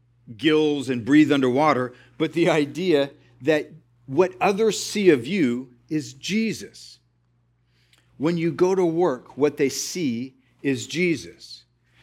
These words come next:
That when you're with your family, what they see is Jesus. That's the idea, that you and I would be immersed,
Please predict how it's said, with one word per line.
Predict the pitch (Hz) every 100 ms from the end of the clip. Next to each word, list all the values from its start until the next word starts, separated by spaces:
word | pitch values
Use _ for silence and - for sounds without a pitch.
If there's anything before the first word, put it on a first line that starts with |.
| -
That | 151
when | 156 180
you're | 180
with | 175 180 175
your | 185
family, | - 196 208 165 92 - _ -
what | 147 147
they | 151
see | 143 - 190 135 110 117 - -
is | 135 123
Jesus. | 156 175 139 87 - - - _ _ _ _ _ _ _ _ _
That's | 170 180 -
the | 185 175
idea, | 151 131 139 135
that | 139
you | 160
and | 170
I | 165
would | 156 135
be | 147 147 147
immersed, | 143 143 160 127 - - -